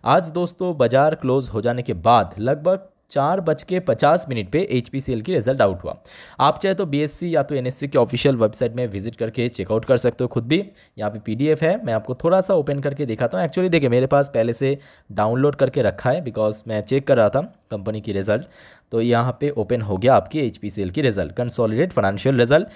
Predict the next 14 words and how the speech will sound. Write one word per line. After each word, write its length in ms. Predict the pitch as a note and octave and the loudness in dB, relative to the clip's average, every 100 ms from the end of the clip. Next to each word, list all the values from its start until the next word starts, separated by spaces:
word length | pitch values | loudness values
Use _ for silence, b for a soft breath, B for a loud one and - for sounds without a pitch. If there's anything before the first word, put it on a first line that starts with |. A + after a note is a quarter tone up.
| B B | B B
यहाँ 160 | A2+ A#2+ | -6 -2
पे 100 | D3 | 0
एक 100 | C3+ | -2
और 180 | B2+ C#3 | -2 -2
चीज़ 200 | D#3+ D3 | -2 -2
देख 160 | C#3+ C#3 | -2 0
लीजिए, 200 | C#3 F3 | 0 0
जितने 300 | B2 A#2+ C3+ | -2 0 -2
भी 120 | D3+ | 0
नंबर्स 380 | B2 A#2 C#3 C#3 | 0 2 2 2
हैं 180 | - - - | -4 -8 -16
सारे 320 | - A2 A#2 | -4 0 0
इन 220 | - B2 | -2 -6
करोड़ 260 | C3+ G2+ A2 | -2 0 0